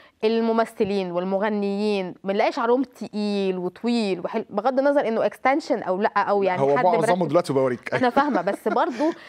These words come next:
Speaker 1: بنلاقي الشعرايه نفسها حتى لو من نص الشعر من هنا، هو مش متاثر زي ما احنا شعرنا بيتاثر.
Speaker 2: لا، هو بيتاثر، بس، آه، ب-، آه، في مواد دلوقتي بتحمي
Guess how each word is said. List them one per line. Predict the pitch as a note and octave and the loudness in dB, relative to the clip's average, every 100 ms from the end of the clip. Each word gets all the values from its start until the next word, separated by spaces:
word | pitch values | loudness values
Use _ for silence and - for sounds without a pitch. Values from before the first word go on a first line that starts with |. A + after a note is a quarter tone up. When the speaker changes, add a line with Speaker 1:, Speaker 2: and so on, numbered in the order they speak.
| - | -8
Speaker 1:
بنلاقي | G#3 G#3+ C#4 | -2 0 0
الشعرايه | - - B3 A3 A3+ F4 | -2 -2 0 2 2 2
نفسها | A3 F3+ A3+ | 0 -2 -2
حتى | - C4+ C#4 | -2 -2 0
لو | A#3 | 0
من | G#3+ G#3 | 2 0
نص | C#4 | 0
الشعر | C4 - A#3+ A3 | -4 -2 -2 -2
من | F#3 | -4
هنا، | F#3 F#3 B3 | -6 -6 -4
هو | |
مش | F4 E4 | -4 -2
متاثر | C4+ - D#4+ D4 A#3+ | -2 -2 -2 -2 0
زي | A3+ | 0
ما | C#4+ | 0
احنا | D4+ | -2
شعرنا | A#3 G3+ A#3 | -2 -2 -2
بيتاثر. | G#3 - - D#3+ - - - _ | -2 -4 -8 -12 -20 -20 -20 _
Speaker 2:
لا، | A2+ - - | -8 -6 -6
هو | F#3+ C#4 F#3+ | -2 0 2
بيتاثر، | D#3 D3+ F3 - A3 | 0 2 0 2 0
بس، | A3 D#3+ - C#3+ | 2 -2 -2 0
آه، | B2+ A#2 A2+ A2 G#2+ | 2 2 2 2 -2
ب-، | F2 A2+ A2+ | -4 -10 -4
آه، | G2+ A2 G2+ E2 G1+ - _ - _ _ _ _ - | -2 0 0 -2 -6 -14 _ -20 _ _ _ _ -14
في | - E3+ | -4 0
مواد | C#3+ D#3 B2+ | 2 2 2
دلوقتي | B2+ C#3+ C#3+ B2+ | 2 2 0 -4
بتحمي | - D#3+ - B2+ A2+ | -4 -6 -4 -4 -4